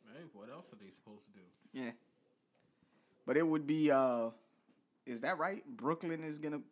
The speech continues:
Speaker 2: if they advance, they're gonna play Milwaukee?
Speaker 1: I don't fucking know.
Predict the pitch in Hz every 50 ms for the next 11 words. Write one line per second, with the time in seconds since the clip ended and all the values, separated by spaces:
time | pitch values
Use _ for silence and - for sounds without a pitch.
0 | _ - - - - _ _ _ _ _ _ _ _ _ - 135 123 - - 156
1 | 160 151 143 143 139 - - - 127 123 110 139 143 143 135 127 - 139 127 127
2 | 127 123 120 - 143 139 135 131 127 123 120 117 117 117 123 135 131 - 151 143
3 | 139 - - 117 107 104 98 85 76 _ - 71 - _ 71 - 73 71 -